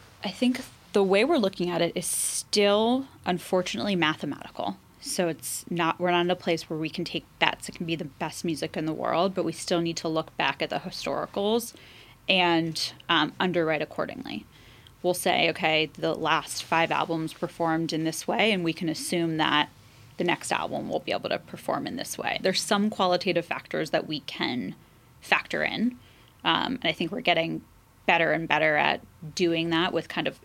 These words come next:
adding more dimensions to it and making it a little bit more sophisticated. Um, but essentially, we are forecasting how long it will take for, um, it to recoup with the additional fee on it,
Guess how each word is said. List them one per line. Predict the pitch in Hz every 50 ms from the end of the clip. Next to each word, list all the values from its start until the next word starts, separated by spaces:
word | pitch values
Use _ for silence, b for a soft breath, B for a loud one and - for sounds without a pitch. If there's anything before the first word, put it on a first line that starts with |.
| -
adding | 175 170 165 165 165 165
more | 165 165 165
dimensions | 156 165 160 151 143 151 - - 180 170 -
to | - 214 196 208
it | 226 226
and | - 156
making | 147 143 - - 170 170
it | 160 165
a |
little | 160 160 156 165
bit | 165 - -
more | - 160 165
sophisticated. | - - 170 - - - - 190 - 202 202 208 226 254 262 254 B B B B B B B B B B -
Um, | 196 185 180 165 151 160
but | - 196 180
essentially, | 175 - - 214 202 202 - - 196 175 170 170 160
we | 156 160 156 170 170 165 - -
are | 165 165 160 156 156 156 156 156 151 151 156 - - -
forecasting | - - - - 208 202 190 190 - 180 165 160 - - 165 160
how | 156 - 180 170 160
long | 160 151 147 151 147 156 156 151
it | - 170
will | 165 151
take | - - - 170 147 - - - - - -
for, | - - - 165 - - - 113 120 - - - - - - -
um, | 180 170 156 147 139 131 - - - - - - -
it | 190 180 -
to | - 180
recoup | 170 165 160 - - 165 165 - - - _ _ - - _ - _ -
with | - 160 151 - - -
the | - 170 165
additional | 165 160 - - - 170 160 156 170 175 - - -
fee | - - - 160
on | 156 160 151
it, | 151 180 -